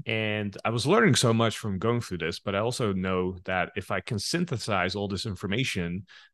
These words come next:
then I can, uh, have a better understanding of it. And so I decided to start a blog where I would just share everything that I was learning about productivity, time management, efficiency, goal setting.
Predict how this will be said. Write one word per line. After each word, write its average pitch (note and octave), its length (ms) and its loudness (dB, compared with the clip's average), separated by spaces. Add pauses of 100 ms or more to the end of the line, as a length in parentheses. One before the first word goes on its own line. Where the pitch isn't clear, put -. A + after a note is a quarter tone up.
then G2+ 160 -4
I G2+ 100 0
can, G2 400 -2 (220)
uh, E2+ 340 -2 (600)
have A2+ 260 0
a G#2+ 60 0
better A2 400 4
understanding G2 600 0
of C2+ 140 -6
it. - 160 -16
And A2+ 100 -8
so A2 140 -2
I G#2+ 60 0
decided G#2 400 0
to - 80 -6
start C3+ 260 2
a C3 40 4
blog F2+ 480 4 (340)
where G2 160 0
I G2 40 2
would G2+ 100 -4
just G#2+ 160 0
share C#3+ 400 4
everything A#2+ 460 2
that F#2+ 140 0
I F#2 40 0
was F#2 200 -2
learning F#2+ 460 -2 (300)
about F#2 280 -4
productivity, G2 840 -2
time F#2 320 -4
management, F2+ 500 -4
efficiency, F2+ 640 -8
goal D3 220 6
setting. B2 540 2